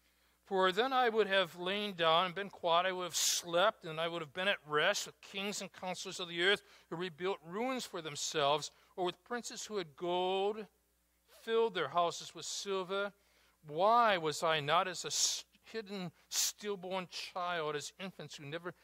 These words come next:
see the light?" You feel his why questions coming at you here?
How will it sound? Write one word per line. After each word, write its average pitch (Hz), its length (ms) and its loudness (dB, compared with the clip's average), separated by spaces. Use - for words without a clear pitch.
see - 340 -4
the 185 160 -4
light?" 190 380 2
You - 40 -20
feel 143 200 -12
his 131 160 -8
why 135 260 -2
questions 165 640 -12
coming 175 320 -10
at 175 260 -14
you 180 80 -18
here? 175 380 -20